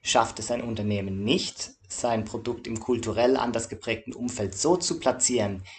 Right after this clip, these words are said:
damit genau diese Gefühle der Menschen angesprochen werden, wird der Geschäftserfolg wahrscheinlich bescheiden bleiben. Großkonzerne können diese Lokalisierung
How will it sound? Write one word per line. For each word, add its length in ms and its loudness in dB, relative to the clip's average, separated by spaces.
damit 260 -2
genau 300 0
diese 420 -2
Gefühle 400 4
der 100 6
Menschen 340 2
angesprochen 580 0
werden, 360 -6
wird 340 2
der 80 0
Geschäftserfolg 880 0
wahrscheinlich 760 -2
bescheiden 420 0
bleiben. 380 -14
Großkonzerne 760 4
können 360 6
diese 200 0
Lokalisierung 1040 0